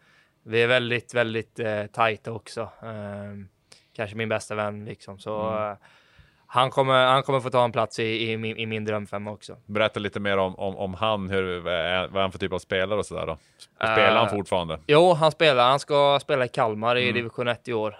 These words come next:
Speaker 1: Eh, han är väl en, eh, ganska bra tvåvägscenter. Eh, kanske ta, är lite mer, lite bättre defensivt, men ganska smart och, och, och sådär. Eh,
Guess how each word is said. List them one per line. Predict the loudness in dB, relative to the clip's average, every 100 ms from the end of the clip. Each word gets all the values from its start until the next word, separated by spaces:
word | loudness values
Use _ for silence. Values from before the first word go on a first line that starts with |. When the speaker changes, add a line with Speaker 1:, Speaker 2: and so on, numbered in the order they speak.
| -8
Speaker 1:
Eh, | -4 -4 -2 -4 -6 -10 _ _ _ _ _ _ -12 -4
han | 0 4
är |
väl | 4 4 4
en, | 4 4 2
eh, | 0 0 -4 -12
ganska | -8 0 0 2 4 6 4 -2 -16 -18 -20 -18 -18 -10
bra | 2 2
tvåvägscenter. | 2 2 2 4 2 2 -4 -4 0 0 0 -6
Eh, | -6 -4 -4 -6 -8 -14 -10
kanske | -8 -6
ta, | -2 0 0
är | -2
lite | -4 -8
mer, | -6 -6 -8 -20 _ -14
lite | -8 -4 0
bättre | 0 0 -2
defensivt, | -2 -2 -10 -2 0 0 -2
men | -10 -10 -12 _ _ _ _ _
ganska | -2 0 -2
smart | -2 0 2 0 0
och, | -2 -2
och, | -2 -4 -4 -4 -4
och |
sådär. | -4 0 0 -2
Eh, | -8 -6 -6 -6 -8